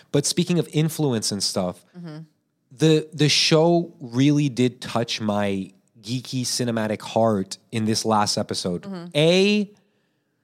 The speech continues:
Speaker 1: by setting it all in a mall, a la Dawn of the Dead.
Speaker 2: Oh, yeah.
Speaker 1: Which is just
Speaker 2: And they made a reference to, I think there's, like, a poster that says, like,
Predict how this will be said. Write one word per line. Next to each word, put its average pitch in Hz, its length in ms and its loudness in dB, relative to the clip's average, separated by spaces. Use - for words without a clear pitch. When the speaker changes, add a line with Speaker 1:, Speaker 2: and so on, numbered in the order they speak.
Speaker 1:
by 139 140 2
setting 151 340 0
it 175 120 0
all 143 240 4
in 165 80 2
a 156 60 4
mall, 120 580 2
a 110 140 2
la 110 140 0
Dawn 107 280 2
of 113 140 -4
the 117 80 0
Dead. 95 260 -2
Speaker 2:
Oh, 247 180 2
yeah. 196 440 -2
Speaker 1:
Which 170 180 2
is 185 160 0
just 247 160 2
Speaker 2:
And 277 100 -4
they 320 120 -2
made 302 200 -4
a 233 60 -2
reference 202 500 -4
to, 165 380 -6
I 190 60 -14
think 214 120 -4
there's, 220 120 -2
like, 196 100 -6
a 170 40 -6
poster 180 360 -4
that 151 140 -6
says, 160 240 -6
like, 143 340 -10